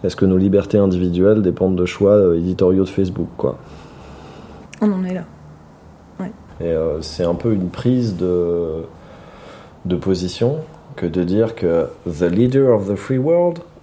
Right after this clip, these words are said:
Speaker 1: euh, dissémine de la, de, de la désinformation, quoi.
Speaker 2: Alors là, on a Siri qui se met en route pendant cette interview.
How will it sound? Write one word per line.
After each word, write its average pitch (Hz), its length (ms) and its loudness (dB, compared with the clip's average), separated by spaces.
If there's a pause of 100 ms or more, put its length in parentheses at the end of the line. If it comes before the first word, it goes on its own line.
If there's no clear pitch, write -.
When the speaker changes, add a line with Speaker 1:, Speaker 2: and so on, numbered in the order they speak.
(120)
Speaker 1:
euh, 90 400 0
dissémine 104 600 0
de 95 80 0
la, 92 100 0 (180)
de, 87 720 -4 (640)
de 92 80 -6
la 90 100 -2
désinformation, 90 800 -4
quoi. - 240 -10 (3500)
Speaker 2:
Alors 208 160 2
là, 247 160 4
on 233 40 2
a 208 100 0
Siri 269 360 0
qui 302 140 -4
se 240 140 -2
met 226 80 4
en 220 100 2
route 226 260 -2
pendant 196 260 -4
cette 196 260 -6
interview. 202 400 -2